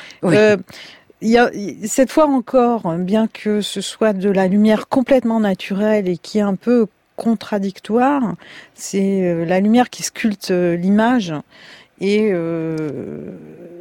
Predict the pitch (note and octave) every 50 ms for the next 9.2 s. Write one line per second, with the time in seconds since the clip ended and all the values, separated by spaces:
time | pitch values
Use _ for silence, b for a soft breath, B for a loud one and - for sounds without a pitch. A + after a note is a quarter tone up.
0 | F#3 F#3+ F#3 F#3+ F3 F#3 F3+ - G3+ G3 - - - - A#3 A3 A3 G3+ G#3 F3+
1 | - - - F#3 F3+ F3+ F3+ F3 F3 E3+ E3+ E3+ D#3+ E3 - G#3 G#3 F#3+ G#3+ G3+
2 | F#3 F#3+ F#3 F#3+ G3+ G3+ G3 F3+ E3 - - - F#3 F3 F3 F3 F3+ F#3 F#3 G#3+
3 | A#3 A#3+ A#3 G#3+ - - F3 F3 E3+ E3+ B B B B B B - - F3+ F#3+
4 | G#3 A3+ A3+ G3+ F#3 F3 D#3+ D#3+ F3+ - - A3+ G#3 - - F3+ E3+ E3+ E3+ F#3+
5 | F#3 F3 - - F3+ F3+ E3 F3 F#3 G3+ A3 A#3 - - D#3 D#3 D#3+ D#3+ B B
6 | B B B B B B - - F3 F3 F3 F3+ F3+ F3 F3 F3 E3 F#3 F3+ F#3
7 | F#3 G3+ F#3+ F3 F#3+ F#3+ F#3 G3+ A3 G#3+ F#3 F3 F3 - - - - F#3 F3 _
8 | - - F3+ F3+ F3+ F3+ E3+ - F#3+ E3+ E3+ F#3+ F#3+ F#3 F#3+ - - B3 A#3+ A3
9 | F#3+ E3+ E3